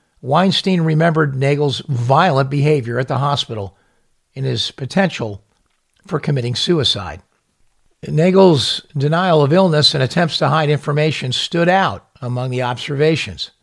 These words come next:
Nagel, according to Doctor Weinstein, could not completely and accurately differentiate between right and wrong.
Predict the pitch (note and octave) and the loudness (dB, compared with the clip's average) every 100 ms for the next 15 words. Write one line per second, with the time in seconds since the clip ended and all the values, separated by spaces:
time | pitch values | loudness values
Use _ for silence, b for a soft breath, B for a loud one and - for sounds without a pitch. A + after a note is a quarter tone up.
0 | _ _ _ _ _ _ _ _ _ C#3 | _ _ _ _ _ _ _ _ _ -4
1 | C#3 D#3+ E3 E3 - C#3+ - C#3+ D3+ C#3 | -2 2 2 0 -2 -6 -2 -2 0 0
2 | C#3 C#3 E3 D#3+ C#3 B2 - B2+ A2 G#2 | -2 0 -2 -2 -2 -4 -4 -4 -6 -10
3 | _ _ _ _ _ C#3 C#3 C3+ C3 - | _ _ _ _ _ -4 -2 -4 -6 -6
4 | C#3+ - G3 F3+ A#2+ A#2 - _ _ C#3+ | -6 2 2 2 -4 -6 -12 _ _ -8
5 | C3 C#3+ D3 - A#2 G#2+ A2 G2+ - _ | -4 -4 -6 -8 -10 -10 -10 -12 -16 _
6 | _ _ _ _ _ _ - D3+ - C3+ | _ _ _ _ _ _ -4 -4 -2 -2
7 | C3+ - A#2 G#2+ A#2 C3 A2+ A2 A2+ B2+ | -2 -2 -4 -4 -6 -6 -4 -6 -6 -6
8 | A#2+ C3+ B2+ F2 | -2 -2 -2 -6